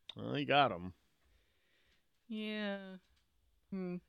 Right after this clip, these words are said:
Speaker 1: And that's the episode. On a scale of one to five, how did you feel about this one?
Speaker 2: Well, you know, after the, like, drama of the last episode, it is sort of,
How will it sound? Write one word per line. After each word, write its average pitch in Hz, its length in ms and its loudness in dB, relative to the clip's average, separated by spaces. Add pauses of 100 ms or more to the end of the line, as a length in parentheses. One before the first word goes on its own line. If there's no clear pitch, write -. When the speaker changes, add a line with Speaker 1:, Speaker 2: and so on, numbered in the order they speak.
(440)
Speaker 1:
And 151 200 4
that's 180 200 6
the 220 200 6
episode. 185 800 8 (520)
On 127 140 0
a 127 80 2
scale 147 480 6
of 135 60 8
one 131 180 8
to 165 80 8
five, 107 560 2
how 110 160 2
did 127 180 4
you 117 60 -2
feel 131 240 2
about 131 240 4
this - 260 -2
one? 82 280 -8 (1160)
Speaker 2:
Well, 302 360 6
you 285 160 4
know, 294 160 8
after 269 380 8
the, 220 680 2
like, 180 640 2 (960)
drama 185 560 4
of 165 140 2
the 175 80 4
last 170 360 4
episode, 160 680 2 (260)
it 190 100 2
is 196 180 4
sort 185 220 6
of, 165 200 4